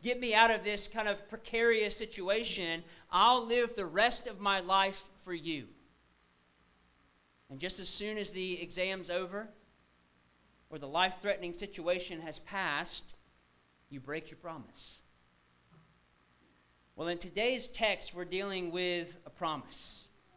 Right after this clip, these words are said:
And it's the ultimate promise, one that's unbreakable because it's a promise that is made by God himself. So following Genesis chapter one, which tells of the creation of all things by God, and then,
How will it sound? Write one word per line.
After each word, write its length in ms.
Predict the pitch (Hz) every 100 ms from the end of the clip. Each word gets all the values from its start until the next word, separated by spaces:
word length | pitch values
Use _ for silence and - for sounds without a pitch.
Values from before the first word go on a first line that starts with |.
| - _ _ _
And 100 | 143
it's 200 | 165 170
the 160 | - 175
ultimate 540 | 220 233 - 131 -
promise, 360 | - 113 107 -
one 260 | 165 208 202
that's 260 | 190 - 185
unbreakable 1200 | 185 214 226 180 151 180 226 220 180 135 113 170 202 - -
because 260 | 175 208 202
it's 160 | 185
a 60 | 185
promise 720 | - 214 233 247 185 170 -
that 100 | 185
is 160 | 175
made 400 | 170 180 202 208
by 160 | 185 175
God 460 | 170 175 185 185 180
himself. 580 | 165 156 - 143 117 - - _ _ _ _ _ _ _ _ _ _ _ - _ _
So 140 | - 170
following 600 | - 202 262 240 220 185
Genesis 480 | 160 214 214 214 -
chapter 480 | 220 196 196 185
one, 600 | 170 165 202 180 151 175
which 240 | 175 175 -
tells 260 | 190 190
of 80 | 185
the 100 | 160
creation 560 | 165 175 170 202 - 185
of 120 | 170
all 180 | 180 202
things 320 | 208 202 196
by 220 | 180 175
God, 480 | 175 156 131 139 202 - - -
and 160 | 180
then, 220 | 196 202